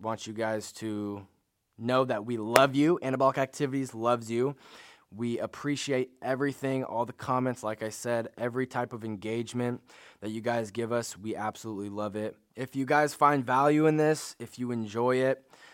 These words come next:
um, we really appreciate if you leave a comment,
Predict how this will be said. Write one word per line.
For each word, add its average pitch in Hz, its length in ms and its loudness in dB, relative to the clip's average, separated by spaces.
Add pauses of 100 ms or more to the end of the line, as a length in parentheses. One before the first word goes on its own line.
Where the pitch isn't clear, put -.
(300)
um, 107 340 -2
we 120 140 -2
really 120 320 0
appreciate 123 800 -2 (720)
if 110 240 -8
you 113 80 -8
leave 107 220 -6
a - 20 -18
comment, 127 540 0